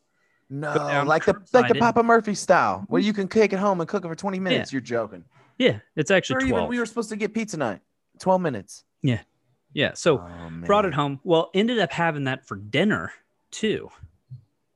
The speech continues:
Speaker 2: Okay.
Speaker 1: So I had lunch and dinner with the O K Joe's or K C Joe's Minsky's Pizza.
Speaker 2: Yeah.
Speaker 1: And it's the week after Easter, and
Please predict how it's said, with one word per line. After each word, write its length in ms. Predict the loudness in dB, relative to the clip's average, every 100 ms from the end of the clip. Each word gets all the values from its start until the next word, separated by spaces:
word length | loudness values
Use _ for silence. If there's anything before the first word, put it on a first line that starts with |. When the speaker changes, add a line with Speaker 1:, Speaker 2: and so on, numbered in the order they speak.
| _
Speaker 2:
Okay. 420 | -10 -8 -8 -10 -16 _ _
Speaker 1:
So 200 | 2 4
I 80 |
had 200 | 4 0 2
lunch 360 | 4 4 4
and 260 | 2 2 2
dinner 400 | 2 2 -4 -8 -14 _ _ _ -8
with 180 | -6
the 140 | -6 0
O 140 | 0
K 260 | 2 0 0
Joe's 640 | 2 2 4 2 -2 -4
or 220 | -6 -6 -6
K 220 | -2 -2
C 180 | 0 0
Joe's 580 | 2 2 2 -2 -8 -20 _ -4
Minsky's 480 | -4 -4 -8 -8
Pizza. 480 | -4 -4 -4 -8 -8 -12 _ -16 -8
Speaker 2:
Yeah. 280 | -8 -8 -14 _ _ _ _ _ _ _ -2
Speaker 1:
And 640 | 0 2 2 0 -4 -8 _ _
it's 300 | -8 -8 -10 -6
the 100 | -2
week 280 | -2 0 0
after 320 | 0 -2 -2
Easter, 500 | 0 0 -2 -6 -6 _ _ _ _ _ _ _ _
and 580 | -2 0 0 -2 -4